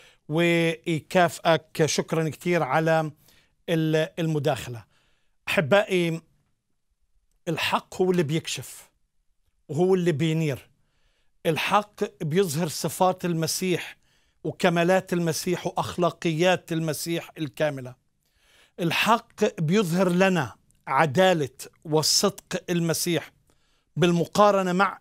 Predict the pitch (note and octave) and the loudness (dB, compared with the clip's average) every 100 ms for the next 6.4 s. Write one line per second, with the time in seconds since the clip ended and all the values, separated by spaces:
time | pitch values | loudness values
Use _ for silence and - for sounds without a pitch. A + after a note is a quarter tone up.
0 | - F3+ E3 D#3+ D#3+ D#3 - E3 - F3 | -2 2 4 4 4 2 0 -2 0 0
1 | E3 - E3 D#3+ F#3+ F#3+ F#3 - _ _ | 2 0 0 0 2 2 -2 -6 _ _
2 | _ _ _ F#3 E3+ E3 D#3+ D#3+ - F#3+ | _ _ _ -2 0 0 2 2 0 -2
3 | F3 E3+ E3+ F3 F3 - D#3+ C3 E3 D3+ | 0 0 0 0 0 0 0 2 0 0
4 | E3 E3+ F3+ D#3 B2 G2+ _ _ _ _ | 0 0 0 -2 -4 -10 _ _ _ _
5 | E3+ E3 F3+ F3 G#3 D#3+ - G#3 A#3+ C4+ | -4 0 2 4 4 2 0 2 4 4
6 | F#3+ C3 E3+ C#3+ | 2 0 -2 -4